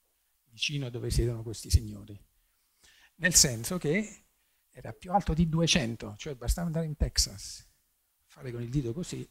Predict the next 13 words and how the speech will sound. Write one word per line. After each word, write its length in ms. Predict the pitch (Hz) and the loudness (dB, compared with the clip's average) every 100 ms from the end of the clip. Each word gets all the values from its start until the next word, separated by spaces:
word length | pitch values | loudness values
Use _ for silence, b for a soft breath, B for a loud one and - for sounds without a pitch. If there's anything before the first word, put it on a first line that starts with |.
| - | -14
e 100 | 113 | -16
il 40 | |
petrolio 380 | - 107 98 95 | -14 -12 -12 -14
veniva 260 | 92 90 | -16 -18
su. 140 | 92 - - _ _ _ _ _ | -20 -20 -20 _ _ _ _ _
Il 100 | - | -16
film 280 | - 156 156 | -2 4 6
Il 100 | 139 | 6
Gigante, 540 | 120 135 120 101 101 113 | 6 2 0 -4 -6 -6
l'avete 280 | 117 117 | -4 -6
visto, 320 | 117 104 - - | -8 -4 -4 -4
sì, 160 | 139 131 | -16 -8
no? 280 | 147 202 | -6 -6